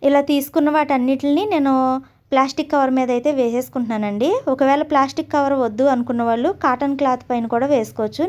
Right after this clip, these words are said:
నేను only వీడియో చూపించడానికి మాత్రమే ప్లాస్టిక్ కవర్ మీద వేసుకున్నానండి. మిగతావన్నీ కూడా కాటన్ క్లాత్ పైన వేసుకున్నాను. ఇంకా అన్నీ నేనైతే ఇలా వేసేసుకుంటున్నానండి. వీటిల్ని ఒక రెండు గంటలు లేదంటే మూడు గంటలు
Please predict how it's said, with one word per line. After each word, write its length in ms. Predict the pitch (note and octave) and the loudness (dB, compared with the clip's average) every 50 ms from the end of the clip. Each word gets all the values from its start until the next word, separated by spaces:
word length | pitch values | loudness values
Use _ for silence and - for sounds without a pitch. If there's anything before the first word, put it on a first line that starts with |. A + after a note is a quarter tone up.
| G#4+ | -2
నేను 200 | F#4+ D4+ C4+ C4 B3+ B3+ C4 C4 - - - - - - B3+ | 0 0 2 2 0 0 -2 -6 -12 -20 -20 -12 -4 2 2
only 200 | B3+ C#4+ D#4 E4+ D4+ C#4 | 2 4 4 2 2 2
వీడియో 240 | C4+ C4+ C4 C4+ C#4+ C#4 | 2 2 2 2 2 0
చూపించడానికి 560 | C#4+ C4 A#3+ B3+ B3 A#3+ A#3+ B3+ B3+ B3 A#3+ A#3 A#3 | -2 -2 -2 -2 -2 -2 -2 -2 -2 0 -2 -2 -2
మాత్రమే 360 | A3 A3 A3+ A3+ A#3+ C4+ E4+ A4+ A#4+ - | -2 -4 -4 -2 -2 0 0 -2 -4 -4
ప్లాస్టిక్ 420 | - C4+ A#3+ A#3 - - B3+ B3 - | -2 -2 -2 -2 -2 -6 -6 -2 0
కవర్ 180 | B3 A#3 A#3 A#3 A#3 | 2 2 2 2 0
మీద 120 | A#3 A3+ A#3 A3+ | -2 -2 -2 -2
వేసుకున్నానండి. 640 | A3+ G#3+ A3 - - G#3+ G#3+ G#3+ G#3 G#3 G3+ G3+ G3+ G3+ G#3 - _ _ _ _ - A3+ | -4 -4 -6 -6 -6 -4 -4 -4 -4 -4 -4 -6 -6 -8 -8 -12 _ _ _ _ -4 -2
మిగతావన్నీ 580 | A#3+ A#3 A#3+ B3 B3+ B3+ B3 B3 A#3+ A#3+ C4 E4 E4 - | 0 0 2 2 2 4 4 2 2 0 0 -2 0 -2
కూడా 200 | C#4 B3+ B3 C4 C4 C#4 | -2 0 -2 -2 -2 -2
కాటన్ 320 | B3+ A#3 A3+ A3+ A#3 A#3 G#3+ - | -2 -2 -2 -4 -4 -6 -4 -4
క్లాత్ 220 | A3+ A3 A3 A3 - - | -4 -4 -4 -6 -6 -6
పైన 180 | A3+ A3+ B3 C4+ C#4 | -4 -2 -2 0 -2
వేసుకున్నాను. 520 | B3+ A3 - - A3 G#3 G#3 G#3 G#3 B3 E4+ A4+ - _ _ - B3 | -2 -4 -6 -8 -6 -4 -4 -2 -2 -2 -2 -4 -6 _ _ -4 -2
ఇంకా 140 | A#3+ B3 B3+ A#3+ | 0 0 0 0
అన్నీ 200 | A#3 A#3+ C4 C#4 C#4 C4+ | 2 2 2 2 2 2
నేనైతే 360 | B3+ A#3+ A#3 A3+ A3 D4 F4 G#4 F4+ | 0 0 -2 -2 0 0 2 2 2
ఇలా 120 | C4+ A#3 A3+ A3+ | 0 0 0 0
వేసేసుకుంటున్నానండి. 920 | G#3+ A3 A3+ A#3 A#3 A#3 - A#3 A3+ G#3+ A3 G#3 G3+ G3 G3 G3 G#3+ C4 E4+ A4 A#4 - _ _ - | -2 -2 -2 -4 -4 -6 -8 -8 -6 -6 -4 -4 -4 -6 -6 -4 -2 -2 -2 -2 -6 -8 _ _ -2
వీటిల్ని 420 | C4 C4 B3+ - C4+ C4 C4+ D#4+ A4+ C#5+ D5 _ _ _ - A#3+ | 0 0 2 2 2 2 2 2 0 -2 -6 _ _ _ -10 -8
ఒక 120 | A#3+ B3 C4 B3 A#3+ A#3+ A#3+ B3 - A#3 | -4 0 0 2 2 2 2 0 0 0
రెండు 200 | B3+ C4 B3+ B3+ B3 | 0 0 0 2 2
గంటలు 380 | B3+ B3 B3 A#3+ B3 C4 B3+ A#3+ A#3+ A#3+ | 2 2 0 0 -2 -2 -2 0 0 0
లేదంటే 400 | A#3+ B3 A#3+ A#3+ A#3+ B3 E4+ G#4+ D5 C#5+ F4+ C#4+ | 0 0 0 0 0 0 0 -2 -2 -2 -2 0
మూడు 160 | C4 B3+ B3 B3 A3+ | 2 2 2 0 0
గంటలు 340 | A3 A3 G#3+ - A3 G#3+ | -2 -2 -2 -2 -2 -4